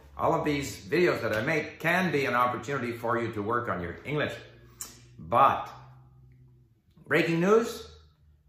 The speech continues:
uh, today's special report, a, a new way of recording information has been discovered, uh, which is one step, you know, more advanced than M P three players or M P three technology or recording and voice and listening and stuff.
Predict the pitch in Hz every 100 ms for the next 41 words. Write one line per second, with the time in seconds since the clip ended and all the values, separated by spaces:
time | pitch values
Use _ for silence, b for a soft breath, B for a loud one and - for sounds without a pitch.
0 | - 90 90 90 90 117 131 139 135 170
1 | 185 170 160 - 151 175 226 - - -
2 | _ _ _ _ _ - 110 110 107 107
3 | 110 117 135 185 254 269 262 214 131 131
4 | 175 175 180 143 135 131 127 160 185 170
5 | 156 147 143 151 202 202 120 127 151 139
6 | 139 147 127 110 - 104 107 190 - -
7 | b b b b - 101 107 107 107 107
8 | 107 123 135 110 139 165 - - 156 139
9 | - - 139 135 113 117 127 151 143 123
10 | 101 117 131 - - 113 104 113 113 -
11 | - 151 151 196 226 - - _ _ -
12 | 95 104 113 104 135 131 117 117 135 151
13 | 156 151 95 95 92 - 120 139 147 156
14 | 104 95 87 85 113 147 180 - 95 87
15 | 110 - 165 151 131 - -